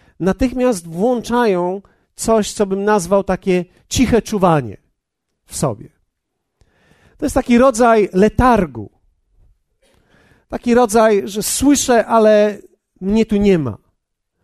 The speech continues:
W razie jak się coś zacznie dziać, będę pełen gotowości,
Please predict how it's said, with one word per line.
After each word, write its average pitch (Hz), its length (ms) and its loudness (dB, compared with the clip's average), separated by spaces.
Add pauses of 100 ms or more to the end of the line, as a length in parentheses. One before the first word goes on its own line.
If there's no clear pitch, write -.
(640)
W 151 100 -2
razie 233 240 2
jak 240 100 2
się 220 120 -6
coś 233 220 -2
zacznie 202 540 -2
dziać, 175 500 0
będę 208 800 2 (1600)
pełen 196 520 0 (200)
gotowości, 190 920 -2